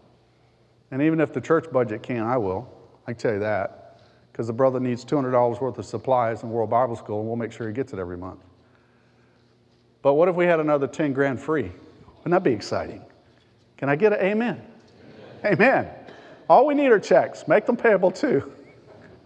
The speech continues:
You, isn't that exciting? It's all it takes is money. There are a lot of ways to pay off debt. We'll talk about that on another day. That's not the sermon.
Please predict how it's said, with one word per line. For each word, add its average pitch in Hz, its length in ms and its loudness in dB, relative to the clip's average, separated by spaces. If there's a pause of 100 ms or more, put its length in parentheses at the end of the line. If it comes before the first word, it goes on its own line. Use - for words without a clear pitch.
(460)
You, 294 140 -4 (400)
isn't 302 160 0
that 302 180 6
exciting? 285 540 2 (1000)
It's - 100 -4
all 233 180 6
it 214 80 -6
takes 202 280 0
is 123 120 -6
money. 117 340 -4 (720)
There 185 80 0
are 185 40 4
a 185 40 6
lot 175 160 6
of 175 60 0
ways 160 220 4
to - 80 -8
pay 143 140 2
off 123 200 2
debt. 113 160 2
We'll 147 140 2
talk 147 200 2
about 127 200 -2
that 123 100 0
on 117 80 -4
another 113 300 -4
day. 110 120 -6
That's 113 240 -6
not 117 140 -8
the 104 80 -10
sermon. 101 340 -8